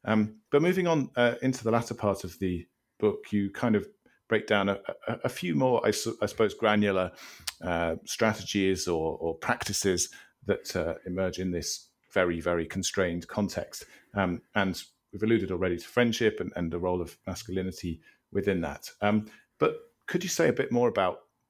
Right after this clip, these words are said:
uh, the, the role of friendship here between male Uyghur, uh, migrants to the city? Um, is it best seen, for example, as a functionalist response? Are these tight, close-knit friendships best viewed as coping mechanisms primarily,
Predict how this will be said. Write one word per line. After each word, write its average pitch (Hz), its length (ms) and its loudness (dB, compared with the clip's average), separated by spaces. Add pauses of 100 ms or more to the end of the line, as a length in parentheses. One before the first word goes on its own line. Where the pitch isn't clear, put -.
(100)
uh, 92 240 2
the, 98 240 -4
the 110 160 -2 (100)
role 110 280 4
of 101 60 0
friendship 104 440 0
here 104 160 4
between 95 580 -2 (300)
male 92 340 -2
Uyghur, 87 460 0 (160)
uh, 80 260 -6
migrants 85 480 -4
to 104 180 -2
the 104 100 -2
city? 104 460 -2 (440)
Um, 110 280 0
is 143 160 0
it - 100 -6
best 131 240 2
seen, 104 400 2
for - 160 -6
example, 95 500 0
as 98 180 0
a 90 160 0 (100)
functionalist 104 800 2
response? - 720 0
Are 101 100 4
these 98 180 0
tight, 110 420 2
close-knit 104 420 2
friendships 95 440 0 (380)
best 104 260 0
viewed 98 280 0 (400)
as 101 420 0 (380)
coping 104 340 2
mechanisms 80 580 -4
primarily, 92 800 0